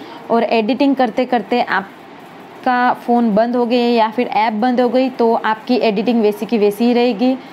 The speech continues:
एडिटिंग में कोई इशू नहीं है। ये वीडियो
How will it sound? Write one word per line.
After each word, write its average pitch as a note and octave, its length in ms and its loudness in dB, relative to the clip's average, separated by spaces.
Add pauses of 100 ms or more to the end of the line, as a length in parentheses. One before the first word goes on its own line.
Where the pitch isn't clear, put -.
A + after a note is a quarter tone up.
(260)
एडिटिंग A#3+ 440 0
में A#3 100 2
कोई A3 260 2
इशू G3 220 -4
नहीं E3+ 200 -4
है। E3 120 -10 (1700)
ये B3 180 4
वीडियो B3 560 2